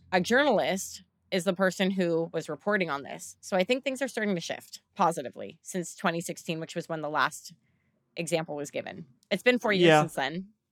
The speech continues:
Speaker 1: sesta fosta, I think, has made a huge difference, and we might be seeing a shift in information even two years from now.
Speaker 2: I think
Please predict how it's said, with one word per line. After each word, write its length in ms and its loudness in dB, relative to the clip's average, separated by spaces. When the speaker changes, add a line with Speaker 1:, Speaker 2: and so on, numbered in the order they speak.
Speaker 1:
sesta 320 0
fosta, 320 4
I 100 2
think, 200 -6
has 600 2
made 260 4
a 20 0
huge 300 -4
difference, 560 -4
and 580 2
we 140 0
might 180 0
be 80 -8
seeing 240 -2
a 40 -6
shift 300 -4
in 440 -4
information 560 -6
even 200 -10
two 120 -8
years 240 -6
from 120 -8
now. 280 -6
Speaker 2:
I 180 6
think 300 0